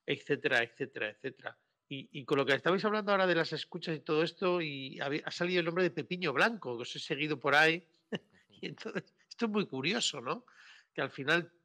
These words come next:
siempre sean los mismos del Partido Socialista los que están metidos en todos los fregados. Y, y parece ser que van, van a estar metidos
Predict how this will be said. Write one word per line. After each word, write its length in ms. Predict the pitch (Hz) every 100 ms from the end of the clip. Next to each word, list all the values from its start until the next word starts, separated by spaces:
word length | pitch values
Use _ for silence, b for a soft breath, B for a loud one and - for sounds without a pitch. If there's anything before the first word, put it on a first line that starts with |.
| _
siempre 520 | - 165 170 - 135
sean 460 | - 156 151 135
los 160 | 131 120
mismos 400 | 139 143 127 120
del 120 | 127
Partido 380 | 113 117 - 139
Socialista 520 | 123 120 120 139 139
los 120 | 117
que 60 | 117
están 200 | 117 131
metidos 320 | 123 117 131
en 100 | 117
todos 140 | - 117
los 100 | -
fregados. 520 | 117 110 156 160 - B B B _ _
Y, 260 | - 147 156 -
y 80 | 147
parece 420 | 113 127 139 143
ser 340 | - 165 135 - _ _ _ _ _ _ _ _ _ _ _ _ - - _ _ _ _ _
que 120 | 139
van, 400 | 120 127 135 139
van 120 | 131
a 40 | 135
estar 220 | 131 131
metidos 500 | 127 113 127 127 127